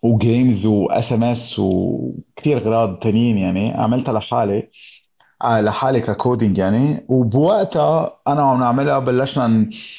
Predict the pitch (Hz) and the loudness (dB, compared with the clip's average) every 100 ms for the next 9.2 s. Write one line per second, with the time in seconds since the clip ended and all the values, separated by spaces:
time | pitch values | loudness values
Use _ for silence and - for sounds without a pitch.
0 | - 123 127 151 147 135 95 98 135 123 | -8 -2 0 0 0 0 0 0 0 0
1 | 131 135 - 107 98 104 104 104 - - | 0 -4 -6 -4 0 2 2 0 -8 -20
2 | - _ 117 104 110 101 120 123 101 107 | -20 _ -2 2 2 2 0 0 0 2
3 | 104 85 117 113 - 147 110 110 107 101 | 2 2 2 0 0 2 2 0 -2 0
4 | 101 117 139 - 139 139 139 131 95 - | 0 0 0 0 0 2 4 2 -2 -14
5 | - 104 127 - - 131 107 113 131 131 | -4 0 0 0 -2 -2 -4 0 2 2
6 | 117 139 131 110 95 101 117 117 - - | 0 0 2 2 0 0 -2 -6 -16 -20
7 | - - _ - 127 120 110 113 170 175 | -20 -20 _ -6 -2 0 2 2 0 0
8 | 160 139 143 170 170 165 156 139 120 147 | -2 0 0 0 -2 -4 0 2 2 0
9 | - | -2